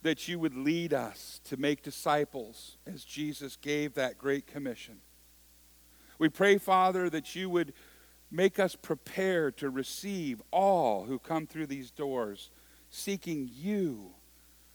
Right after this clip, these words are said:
your Son, and the Holy Spirit. We pray that we would be a refuge in a world that has gone awry, that we would be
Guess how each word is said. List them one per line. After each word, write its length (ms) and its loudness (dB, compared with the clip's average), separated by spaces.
your 240 0
Son, 800 0
and 140 0
the 100 2
Holy 320 -2
Spirit. 600 -6
We 80 2
pray 400 6
that 180 2
we 140 -2
would 160 2
be 300 -2
a 100 2
refuge 1000 -2
in 140 -2
a 40 2
world 640 0
that 140 0
has 200 -4
gone 560 -2
awry, 760 -4
that 180 2
we 140 0
would 200 2
be 380 -2